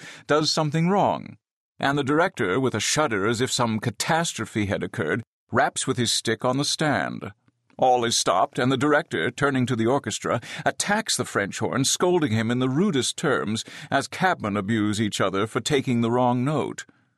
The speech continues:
And again the whole thing recommences.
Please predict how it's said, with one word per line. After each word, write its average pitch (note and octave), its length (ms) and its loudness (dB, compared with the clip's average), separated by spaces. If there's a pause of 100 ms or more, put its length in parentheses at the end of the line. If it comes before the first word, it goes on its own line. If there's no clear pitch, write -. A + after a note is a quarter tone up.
(320)
And F3 140 2
again F3 360 2
the A#2+ 100 2
whole C3+ 280 2
thing C#3+ 240 0
recommences. C#3+ 920 -4